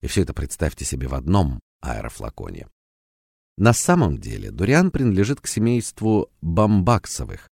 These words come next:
то есть к тому же, что и африканский баобаб и сейба, произрастающие в Центральной Америке и Юго-Восточной Азии.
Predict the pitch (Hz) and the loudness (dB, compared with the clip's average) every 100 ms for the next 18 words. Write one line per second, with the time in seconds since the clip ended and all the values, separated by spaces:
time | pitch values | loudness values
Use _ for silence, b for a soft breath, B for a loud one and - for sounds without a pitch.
0 | _ 95 82 - _ _ - 107 139 170 | _ 0 0 -4 _ _ 0 4 4 2
1 | 120 - 92 - 80 98 - 76 - 78 | -2 -2 -2 0 0 0 0 -2 -2 -6
2 | 69 71 69 73 107 127 - 76 - 95 | -4 -4 -2 0 0 -2 -10 -12 -8 -6
3 | 101 101 71 - _ _ 78 76 71 73 | -2 -2 -2 -6 _ _ -2 0 0 -4
4 | - 92 98 - 78 - 80 73 73 67 | -2 0 0 -2 -6 -2 -2 -2 -2 -4
5 | 62 62 73 107 107 76 67 62 67 71 | -4 -4 -2 -2 -4 -6 -6 -6 -6 -4
6 | 82 - 98 104 73 67 - - | -6 -4 -4 -4 -4 -6 -8 -16